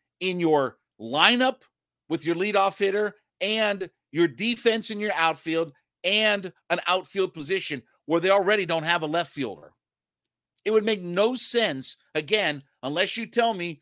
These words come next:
Trout and Ohtani are both coming over here, would make no sense to move on from him. For what? Prospects? No. So thank God for Ken Rosenthal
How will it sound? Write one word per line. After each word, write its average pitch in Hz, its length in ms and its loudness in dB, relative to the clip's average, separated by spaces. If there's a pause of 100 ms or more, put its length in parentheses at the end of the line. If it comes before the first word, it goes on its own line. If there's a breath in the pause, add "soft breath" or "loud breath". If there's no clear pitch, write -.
(160)
Trout 202 460 4
and 190 120 0
Ohtani 190 760 0 (200)
are 139 80 2
both 160 340 -2
coming 196 320 -4
over 226 280 -2
here, 120 420 -10 (720)
would 208 140 -4
make 247 160 0
no 233 180 -4
sense 247 420 -2
to 185 100 -6
move 196 300 -6
on 214 260 -2
from 131 220 -10
him. 95 240 -18 (300)
For 214 120 4
what? 247 280 2 (240)
Prospects? - 1040 -2 (760)
No. 320 600 0 (1500)
So 226 360 0 (180)
thank 262 400 0
God 214 360 0
for 175 140 -10
Ken 220 360 -6
Rosenthal 156 920 -2